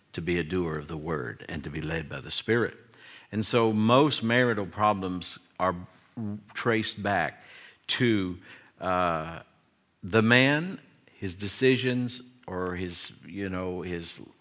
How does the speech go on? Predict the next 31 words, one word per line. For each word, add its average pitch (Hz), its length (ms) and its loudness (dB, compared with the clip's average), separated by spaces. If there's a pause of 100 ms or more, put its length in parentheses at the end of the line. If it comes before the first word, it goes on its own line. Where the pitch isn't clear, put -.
(120)
actions 110 540 0
or 92 160 -4
lack 104 300 4
of 104 100 -4
actions, 101 440 -2 (400)
or 98 120 -2
what 101 160 0
we 101 100 -2
might 95 240 -2
say 98 180 -2
sometimes, 87 440 -6
the 85 120 -4
lack 95 360 2
of 85 120 -4
being 95 280 -2
a 82 40 -6
man. 80 320 -8 (1500)
You 90 100 -6
know, 73 260 -8
a, 87 520 -8
a 92 40 -4
wife 104 760 6 (1300)
can 101 320 0
bear 113 280 8
children. 95 640 -2 (800)
She - 200 -6
doesn't 92 320 0
want 85 220 -6
to 92 60 -6
marry 87 380 -2
one. - 280 -10